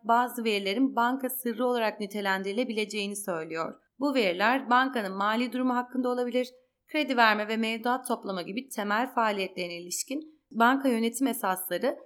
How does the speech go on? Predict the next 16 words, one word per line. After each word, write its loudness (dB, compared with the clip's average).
ve 0
bankanın 4
uyguladığı -4
teknik -2
yöntemlere -2
ilişkin -6
olabilir 0
veya 0
banka 2
potansiyeli -6
hakkında -4
bilgiler 0
de -2
bu -10
kapsama -6
girebilir. -10